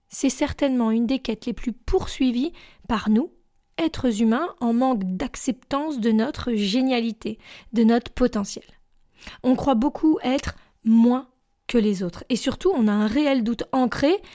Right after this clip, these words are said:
à savoir si ce sera réellement accessible à nous un jour. Et par contre, par contre, on a presque tous ce point en commun, de ne pas apprécier plus que ça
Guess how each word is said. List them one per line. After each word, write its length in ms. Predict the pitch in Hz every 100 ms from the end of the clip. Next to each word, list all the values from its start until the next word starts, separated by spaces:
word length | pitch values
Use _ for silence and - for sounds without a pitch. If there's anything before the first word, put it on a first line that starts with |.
| - _ -
à 80 |
savoir 300 | - 208 -
si 100 | -
ce 120 | 226 214
sera 200 | - 214
réellement 520 | 233 226 208 208 285
accessible 580 | 247 - 208 - 269 214
à 80 |
nous 200 | 196 254
un 120 | 226 175
jour. 260 | - _ _ _ _ _ _ - _ _ _ -
Et 80 |
par 180 | - 175
contre, 340 | - 427 - -
par 200 | 208 -
contre, 240 | 294 - - - -
on 180 | 262 294
a 120 | 302
presque 480 | 302 - 285 - - 220 - _
tous 380 | 381 - - - _ _ _ _
ce 200 | - 233
point 340 | - - 320
en 100 | 233
commun, 420 | 196 220 196 226 - _ _ _ _ 226
de 160 | 202
ne 120 | 269
pas 160 | - 330
apprécier 380 | 320 277 - 262
plus 200 | 254 -
que 120 | 240
ça 260 | - 294